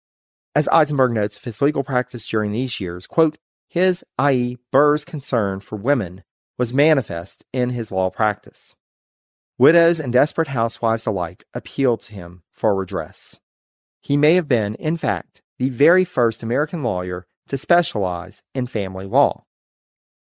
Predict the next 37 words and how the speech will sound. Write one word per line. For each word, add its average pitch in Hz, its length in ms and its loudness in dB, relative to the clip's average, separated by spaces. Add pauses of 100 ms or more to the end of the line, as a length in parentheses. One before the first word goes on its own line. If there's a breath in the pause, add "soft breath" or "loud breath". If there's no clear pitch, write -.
His 139 220 2
duties 180 380 2
included 123 440 0
more 131 320 2
than 127 160 2
pleading 113 440 0
a 107 40 -2
case. - 480 -10 (600)
He 120 120 -4
counseled 170 520 0
the 156 60 0
women 110 260 4
who 110 100 -4
came 117 320 -2
to - 120 -20
him 85 280 -18 (540)
and 104 120 -6
gave 120 220 4
charity 92 600 0 (140)
to 104 240 -2
them." - 220 -16 (800)
Burr 151 160 6
would 160 100 4
also 165 300 2
use 135 360 0
his - 160 -8
legal 151 260 2
prowess, 104 420 0
quote, - 340 2 (320)
"to - 80 -20
keep - 260 0
one 151 160 4
step 165 240 -2
ahead 131 240 0
of 135 60 -6
his 135 120 -4
creditors 92 640 -6